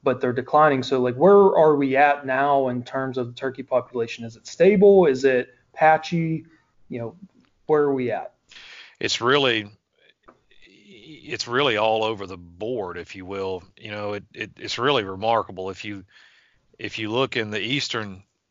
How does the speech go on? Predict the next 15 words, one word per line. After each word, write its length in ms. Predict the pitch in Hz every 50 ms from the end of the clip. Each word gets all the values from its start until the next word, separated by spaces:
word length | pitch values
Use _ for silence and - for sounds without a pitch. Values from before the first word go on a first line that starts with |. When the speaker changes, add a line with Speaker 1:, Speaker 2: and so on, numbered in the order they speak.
| _ _ _ _ _ _ _ _ _ _ -
Speaker 2:
United 400 | 120 110 107 104 104 101 95 90
States 480 | - - 104 98 98 101 95 - -
and 80 | 101 98
even, 500 | 104 107 110 98 107 104 101 98 92 90 _ _ _ _ _ _ _ _ _ _ _ _
you 80 | - 95
know, 160 | 92 92 90
southeast, 680 | - - - 120 117 117 113 - 120 113 113 104 - 113
northeast, 840 | 110 110 110 104 - - 113 110 110 107 101 92 - - - - _ _ _ _ _ _ _ _ - -
uh, 240 | 92 90 90 87 85 87
even 240 | 107 113 113 117
the 60 | 104 101
Midwest, 800 | 101 107 104 92 95 101 113 120 107 95 85 - - - - _ _ _ _ _ _ _ _ _ _ _ _ _
the 160 | - - - 123
eastern 320 | 160 151 - - 123 110
subspecies 1040 | - - 120 104 98 - - 117 110 101 - - 110 104 104 104 101 95 - -